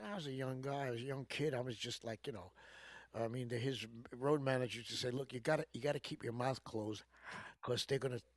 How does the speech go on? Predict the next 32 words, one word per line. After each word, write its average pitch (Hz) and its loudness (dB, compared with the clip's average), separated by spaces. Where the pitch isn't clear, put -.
think 147 -2
it's 123 -4
an 120 2
ashtray." 120 4
I'm 127 -2
going, 120 2
"Uh, 104 -6
uh," 107 -12
you 139 0
know, 120 2
all 120 2
the 113 -6
time. 139 -4
I'm, 110 -10
wow, - -10
wow. - -14
A 170 6
new 180 8
world. 196 12
I 123 8
mean, 151 8
you 170 10
know, 165 12
you're 151 12
an 160 12
entertainer. 175 8
You're 117 6
a 117 4
sideman 147 6
in 110 2
a 110 0
band. 135 2